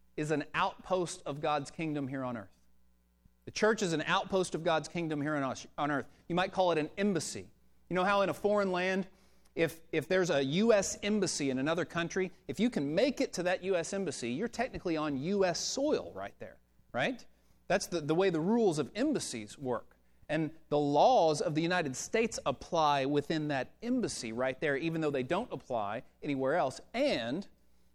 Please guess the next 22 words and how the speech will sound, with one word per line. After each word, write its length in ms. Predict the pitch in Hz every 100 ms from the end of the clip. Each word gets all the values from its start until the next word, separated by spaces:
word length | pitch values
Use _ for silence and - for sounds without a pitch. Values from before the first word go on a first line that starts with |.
| -
that 200 | 147 -
embassy 640 | 214 294 262 165 - 113 156
and 160 | 160
the 80 | 160
ambassadors 840 | 151 135 143 247 262 - 151 123 107
there 320 | 113 113 143 - _ -
are 120 | 151
required 880 | 160 151 - - 214 240 277 277 233
to 280 | - 202 170 - - _ _ _ -
put 240 | - 247 -
off 580 | 202 208 113 - - - _ _
an 100 | -
air 340 | 147 202 214 190
of, 280 | 156 139 160
"This 200 | 180 214
is 140 | 170
the 80 | 165
United 400 | 160 151 139 127
States." 300 | - 190 -
They're, 180 | 165 151 -
they're 80 | 160
required 720 | 165 - - 196 226 196 139